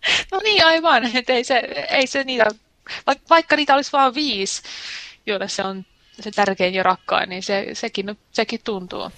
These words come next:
Et tota, no, tietysti tässä voidaan aina sitten sanoa, että no,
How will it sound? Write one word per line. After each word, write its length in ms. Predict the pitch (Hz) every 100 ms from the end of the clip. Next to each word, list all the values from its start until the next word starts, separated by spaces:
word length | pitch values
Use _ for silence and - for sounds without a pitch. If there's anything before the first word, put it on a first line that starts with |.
| -
Et 60 | 190 -
tota, 280 | 196 190 190 - _ _ 240
no, 180 | 240 220 - - _ -
tietysti 300 | 269 208 -
tässä 280 | 247 262 240
voidaan 280 | 233 233
aina 160 | 233 226
sitten 180 | 226 240
sanoa, 320 | 240 233 220
että 140 | 214 -
no, 160 | 226